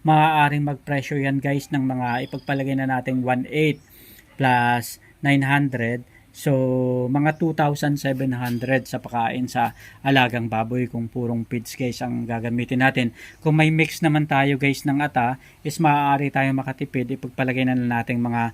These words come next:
two K to two one na lang yung pwede nating gastusin. Sa pakain pa lang yun, guys. Ibig sabihin, kapag ang isang baboy ay, ah, pinabulugan natin at asang-asa tayo na, ah, yung baboy na yun ay buntis, tapos hindi naman pala,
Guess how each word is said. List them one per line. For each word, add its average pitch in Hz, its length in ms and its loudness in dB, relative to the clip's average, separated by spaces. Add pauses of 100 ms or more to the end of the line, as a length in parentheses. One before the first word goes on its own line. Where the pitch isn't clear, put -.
(300)
two 185 160 8
K 156 320 2 (240)
to 147 80 -2
two 143 240 0
one 139 240 0
na 135 80 0
lang 131 160 0
yung 123 240 -4
pwede 120 400 -4
nating 117 320 -4
gastusin. 117 560 -6 (240)
Sa 185 160 4
pakain 139 480 0
pa 127 80 -6
lang 120 160 -2
yun, 117 240 -4
guys. 110 480 -8 (240)
Ibig 165 240 0
sabihin, 165 560 0
kapag 160 400 -4
ang 165 80 -2
isang 165 320 -4
baboy 139 480 -2
ay, 131 240 -2 (400)
ah, 123 800 2
pinabulugan 139 640 0
natin 147 400 2
at 131 240 0
asang-asa 135 480 -6
tayo 139 320 2
na, 127 400 -2 (400)
ah, 127 240 6
yung 139 240 4
baboy 135 320 2
na 135 160 2
yun 143 160 2
ay 127 160 -2
buntis, 143 480 0
tapos 120 320 -6
hindi 123 240 0
naman 127 320 -2
pala, 131 400 0